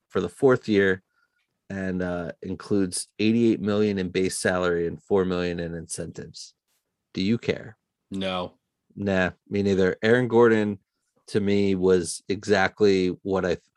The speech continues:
Speaker 1: with the Magic, was exactly what I think he is now with the Nuggets, where it's, like,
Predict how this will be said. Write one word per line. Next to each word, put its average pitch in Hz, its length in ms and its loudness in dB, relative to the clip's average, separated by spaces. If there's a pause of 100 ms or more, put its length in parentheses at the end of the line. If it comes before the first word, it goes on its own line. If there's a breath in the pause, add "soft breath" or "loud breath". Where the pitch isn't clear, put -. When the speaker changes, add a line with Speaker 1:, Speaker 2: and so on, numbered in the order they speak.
(120)
Speaker 1:
with 104 240 0
the 104 100 -2
Magic, 92 500 -2 (1300)
was 98 240 -2
exactly 98 480 2
what 95 220 2
I 87 120 0 (540)
think 98 180 -2
he 95 200 0
is 92 200 0
now 90 240 0
with 82 160 -4
the 85 280 -4
Nuggets, 90 440 -8
where 90 140 -4
it's, 85 160 -6
like, 85 260 -8